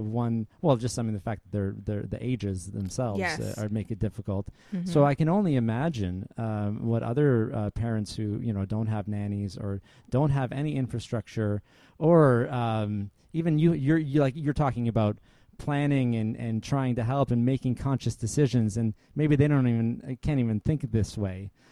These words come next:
Speaker 1: right? So there's, like, so many different things going on, and, and everybody's struggling. So, yeah, I guess the de-, the Democratic vote would be, uh, the, the, the only way to, to decide on this. Uh, and the teachers, I'm glad they got a,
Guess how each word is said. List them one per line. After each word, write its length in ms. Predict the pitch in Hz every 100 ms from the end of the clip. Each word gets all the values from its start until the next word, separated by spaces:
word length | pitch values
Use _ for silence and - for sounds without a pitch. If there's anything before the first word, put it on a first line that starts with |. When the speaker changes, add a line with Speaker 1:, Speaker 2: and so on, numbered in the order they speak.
| _ -
Speaker 1:
right? 240 | 120 143
So 100 | -
there's, 240 | 139 139 147
like, 160 | 135
so 280 | - - 160
many 220 | 190 180
different 340 | 127 139 143 127
things 260 | 135 160 -
going 300 | 147 127 117
on, 180 | 110
and, 140 | 110 117
and 160 | 120
everybody's 480 | 120 135 127 120 101
struggling. 600 | - 120 131 139 120 101
So, 320 | - 110 104 - - - - 139
yeah, 160 | 156
I 80 | 139
guess 240 | 151 143
the 100 | 139
de-, 260 | 127 135 131
the 200 | 120 127
Democratic 560 | 117 135 127 135 120 101
vote 340 | 120 151 - -
would 220 | 110 101
be, 240 | 110 107 -
uh, 180 | 110 107 120 107
the, 140 | 113 117 104
the, 140 | 110
the 100 | 104
only 240 | 117 117 107
way 300 | 117 143 123
to, 340 | - 101 98 - _ -
to 80 | 110
decide 600 | 104 - 151 131 98 101
on 220 | 101 101
this. 320 | 98 98 -
Uh, 140 | 123 113
and 180 | 135 123
the 60 | 117
teachers, 380 | 185 190 123 117
I'm 120 | 110
glad 260 | 120 131
they 120 | 113 101
got 260 | 113 110
a, 200 | 98 95